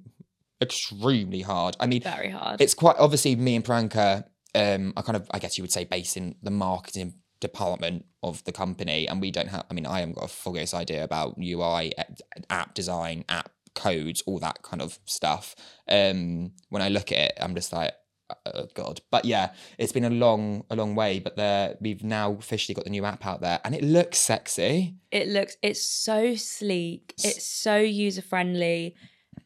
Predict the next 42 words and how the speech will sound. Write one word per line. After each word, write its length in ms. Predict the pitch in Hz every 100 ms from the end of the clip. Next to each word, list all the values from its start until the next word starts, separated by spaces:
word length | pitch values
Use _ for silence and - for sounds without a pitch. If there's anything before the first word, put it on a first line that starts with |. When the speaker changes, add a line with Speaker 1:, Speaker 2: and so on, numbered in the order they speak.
| _
Speaker 2:
It's, 320 | - 202 - - _ _ -
it's 200 | 220 -
just 280 | - - - _ _ -
clean. 600 | - 233 247 247 220 -
Speaker 1:
It 100 | -
is 220 | 139 143
Speaker 2:
It's 160 | 123 131
Speaker 1:
very 40 |
Speaker 2:
giving 220 | 131 262 247
clean 280 | 254 254
Speaker 1:
clean. 80 | 247
Speaker 2:
girl 200 | 214 196
aesthetic. 480 | 202 202 208 190 - -
Speaker 1:
And, 60 | 156
like, 140 | 147
we, 260 | 156 190 160
we 260 | 165 190
know 340 | 156 139 113 98
the, 140 | 104 117
uh, 100 | 117
like, 140 | 110 -
the, 300 | 113 110 -
I 60 | 110
say, 160 | - 120
now 160 | 120 107
refer 240 | 98 104
to 80 | -
the 140 | 101
old 220 | 107 104 90
app. 200 | 80 - -
People 200 | 123 113
will 160 | 107 104
still 180 | - 98
have 160 | 110
the 100 | 95
old 160 | 82 87
app 180 | 85 -
unless 180 | 92 -
you 60 |
kind 140 | 95 92
of 80 | 92
update, 320 | - 170 160